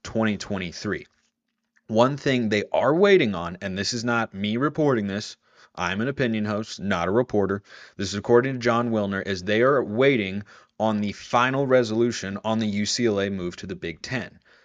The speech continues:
because there is still a, an ongoing conversation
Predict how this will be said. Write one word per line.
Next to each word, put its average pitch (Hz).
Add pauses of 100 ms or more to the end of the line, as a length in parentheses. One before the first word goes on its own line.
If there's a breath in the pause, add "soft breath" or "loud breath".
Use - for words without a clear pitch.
because 95
there 95
is 90
still 135
a, 95 (600 soft breath)
an 98
ongoing 165
conversation 110